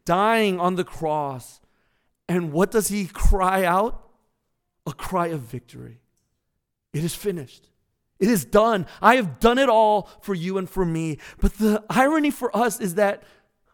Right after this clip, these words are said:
all too often, this isn't a cry of victory. It's one of struggle and doubt for you and for me. And this is my second point here.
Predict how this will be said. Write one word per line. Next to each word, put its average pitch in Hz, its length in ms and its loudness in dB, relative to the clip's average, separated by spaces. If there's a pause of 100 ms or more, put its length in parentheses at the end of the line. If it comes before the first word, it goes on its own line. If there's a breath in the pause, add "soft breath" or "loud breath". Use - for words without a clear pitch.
(140 soft breath)
all 208 220 -4
too 226 220 -6
often, 165 400 -4
this 156 200 -4
isn't 165 240 -4
a 151 60 -6
cry 139 280 -12
of 120 120 -10
victory. 120 500 -14 (400)
It's 143 200 -8
one 165 180 -6
of 160 100 -6
struggle 143 720 -10 (200 loud breath)
and 139 180 -4
doubt 139 380 0
for - 100 0
you 127 160 -4
and 127 100 -6
for 131 140 -12
me. 131 260 -14 (1700)
And 151 100 0
this 180 160 4
is - 60 -2
my 202 100 4
second 180 480 -4
point 165 240 0
here. 165 500 -8